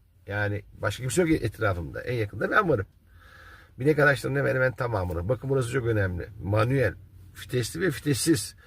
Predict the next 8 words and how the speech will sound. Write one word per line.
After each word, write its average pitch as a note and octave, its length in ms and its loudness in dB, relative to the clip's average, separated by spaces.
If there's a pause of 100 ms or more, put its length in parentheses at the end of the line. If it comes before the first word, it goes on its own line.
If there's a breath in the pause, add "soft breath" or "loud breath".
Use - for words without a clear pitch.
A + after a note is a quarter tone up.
(160 soft breath)
Fitessiz D3 460 -4
diyorum, D#3 300 4
nasıl D3 280 2
diyorlar A2 360 4
ya? C3 220 -2
Yani - 200 -6
koldan A#2+ 460 2
fitesli. D3 460 -4